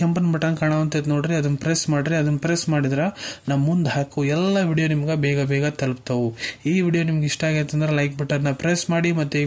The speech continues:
ವಿಡಿಯೋ ಆದಷ್ಟು ನಿಮ್ ಸ್ನೇಹಿತರ ಜೊತೆಗೆ ಶೇರ್ ಮಾಡಿ. ಇಲ್ಲ ಯಾರಿಗೆ ಈ ವಿಡಿಯೋ ಅವಶ್ಯಕತೆ ಇದೆ ಅವ್ರ ಜೊತೆ ಕೂಡ ನೀವು ಇದನ್ನ ಶೇರ್ ಮಾಡ್ಬೋದು.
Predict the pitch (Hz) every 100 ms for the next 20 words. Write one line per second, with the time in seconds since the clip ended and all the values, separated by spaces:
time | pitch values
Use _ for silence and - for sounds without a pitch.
0 | 147 147 - 131 143 180 175 151 147 -
1 | 156 147 147 139 147 143 - 151 156 156
2 | 185 220 - - - 160 170 147 143 165
3 | 180 170 160 156 151 156 - 151 156 151
4 | 160 147 151 147 151 147 156 165 151 156
5 | 226 - 160 147 139 127 123 120 120